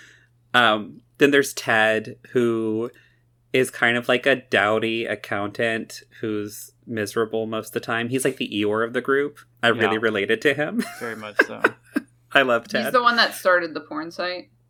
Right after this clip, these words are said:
Speaker 2: Yeah.
Speaker 1: Yes. Uh-huh. Uh, and then there's Emmett, who's, like, a small town,
Speaker 2: Emmett
Speaker 1: super flamboyant gay
Speaker 2: Honeycutt.
Speaker 1: kid. Emmett Honeycutt, who's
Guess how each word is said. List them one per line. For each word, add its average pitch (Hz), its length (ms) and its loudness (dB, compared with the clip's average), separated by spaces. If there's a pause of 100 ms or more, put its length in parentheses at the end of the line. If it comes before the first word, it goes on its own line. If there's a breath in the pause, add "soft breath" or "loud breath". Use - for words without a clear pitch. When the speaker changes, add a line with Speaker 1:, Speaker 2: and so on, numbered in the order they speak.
(220)
Speaker 2:
Yeah. 113 300 -4
Speaker 1:
Yes. 104 380 -2 (280)
Uh-huh. 113 220 -4 (480 loud breath)
Uh, 127 340 6
and 135 140 4
then 139 100 2
there's 139 200 4 (100)
Emmett, 107 680 0
who's, 107 520 -2
like, 101 560 -4
a 113 100 2
small 107 520 -2
town, 104 320 -2
Speaker 2:
Emmett 101 120 -6
Speaker 1:
super 107 240 -2
flamboyant 98 520 -4
gay 98 120 -4
Speaker 2:
Honeycutt. - 80 -10 (220)
Speaker 1:
kid. - 80 -20 (420 soft breath)
Emmett 123 280 -2
Honeycutt, 101 840 -2
who's 110 480 -8